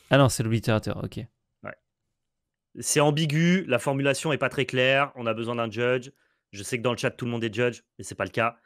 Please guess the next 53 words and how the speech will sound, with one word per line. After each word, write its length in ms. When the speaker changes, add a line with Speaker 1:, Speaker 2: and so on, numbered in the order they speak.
Speaker 2:
Donc 100
du 80
coup, 120
on 40
va 120
attendre, 340
euh, 120
on 60
va 100
attendre 220
d'avoir 180
une 80
réponse. 380
Speaker 1:
Ouais, 240
Speaker 2:
Euh, 20
j'avoue 220
Speaker 1:
parce 120
Speaker 2:
que 60
le 60
chat, 140
vous 120
m'avez 160
fait 120
douter 380
et 60
que 80
c'est, 240
à 100
mon 100
avis, 220
tu 120
dois 140
pouvoir 180
le 40
tuer 120
avec 120
un 80
Assassin's 320
Trophy, 420
mais 100
je 60
saurais 220
pas 100
vous 100
l'expliquer, 480
la... 260
la 160
double 260
négation 360
est 40
un 40
peu 80
particulière. 460